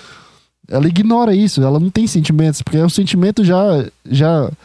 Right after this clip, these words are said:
já faz parte do calendário dela, do catálogo dela.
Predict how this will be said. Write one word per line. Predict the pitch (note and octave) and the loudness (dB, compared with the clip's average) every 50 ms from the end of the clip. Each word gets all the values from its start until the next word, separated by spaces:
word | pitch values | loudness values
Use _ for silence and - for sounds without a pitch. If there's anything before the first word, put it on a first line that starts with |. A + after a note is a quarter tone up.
| - - - - _ _ _ _ _ _ _ | -20 -20 -20 -20 _ _ _ _ _ _ _
já | - C#3 D#3 | -2 0 0
faz | D#3 - F3+ F3 D#3 - | 0 0 0 0 0 -2
parte | - - F3+ F#3 - - | -2 -2 -2 -2 -2 -2
do | D3+ D3 | -4 -4
calendário | - - D#3+ D#3 D3+ D#3 D#3 D3 C3+ C#3 C#3+ D#3+ D#3+ D3+ | -2 0 0 0 0 0 0 0 0 0 0 0 0 0
dela, | C#3 C3+ C#3 C#3 C3+ | 0 0 0 0 0
do | B2 B2+ | -2 -2
catálogo | - D3+ C#3 - - D#3 D3 C#3+ C3+ B2 B2+ B2 | -2 -4 -4 -2 -2 -2 0 0 0 0 0 0
dela. | B2 B2 A#2+ A2+ | 0 0 0 0